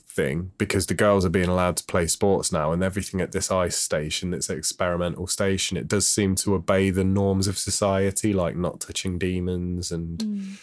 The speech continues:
Speaker 1: so on and so forth. So maybe it's just to do with Lyra's upbringing that she's never played sports. But I just thought that was interesting.
Speaker 2: Mm.
Speaker 1: Another callback to Lyra's early childhood, her early development.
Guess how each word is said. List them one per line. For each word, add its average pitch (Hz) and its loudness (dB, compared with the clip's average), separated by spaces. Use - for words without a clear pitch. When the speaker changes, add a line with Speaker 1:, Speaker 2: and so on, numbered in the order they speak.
Speaker 1:
so - 2
on 90 4
and 90 2
so 92 4
forth. 98 0
So 101 4
maybe 98 4
it's 73 0
just - -4
to - -4
do 92 2
with 90 -2
Lyra's 90 2
upbringing 98 -2
that 95 -6
she's 92 -4
never 92 0
played 98 2
sports. 101 0
But 123 2
I 123 4
just 147 2
thought 127 4
that 110 4
was 110 4
interesting. 98 -2
Speaker 2:
Mm. 202 2
Speaker 1:
Another 101 2
callback 90 0
to - 0
Lyra's 90 0
early 95 2
childhood, 92 -2
her 92 -2
early 90 0
development. 87 0